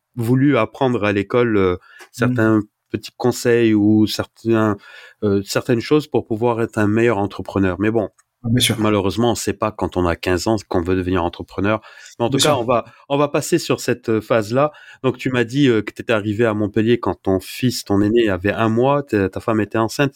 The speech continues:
Speaker 1: Non, c'est ça ?
Speaker 2: Bah, bah,
Speaker 1: Euh.
Speaker 2: alors, on a fait les cartons, ma femme était enceinte et on est
Speaker 1: Ok.
Speaker 2: arrivé, euh,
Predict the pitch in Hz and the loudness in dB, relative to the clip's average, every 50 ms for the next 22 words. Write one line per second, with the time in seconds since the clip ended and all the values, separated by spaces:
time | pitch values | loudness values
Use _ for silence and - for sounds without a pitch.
0 | - - 120 120 107 92 - - - - 139 143 - _ _ _ _ _ _ _ | -8 -6 -4 -2 -2 -2 -6 -8 -4 -2 -4 -4 -4 _ _ _ _ _ _ _
1 | _ - - - - - - 156 - - 170 - 202 175 160 160 - 175 170 165 | _ -12 -12 -12 -12 -6 -4 -4 -4 -4 -6 -2 0 0 0 0 -2 -2 -2 -2
2 | 156 - 208 202 190 202 180 - - 202 180 156 185 175 165 156 156 160 151 151 | 0 0 -2 0 0 0 -2 -2 0 0 0 0 0 0 0 0 0 0 -2 0
3 | 151 - - 190 202 196 170 151 147 147 147 147 147 143 139 151 147 135 151 175 | 0 0 0 0 0 2 2 2 2 2 0 0 0 0 0 0 0 2 0 2
4 | 185 175 151 | 2 2 2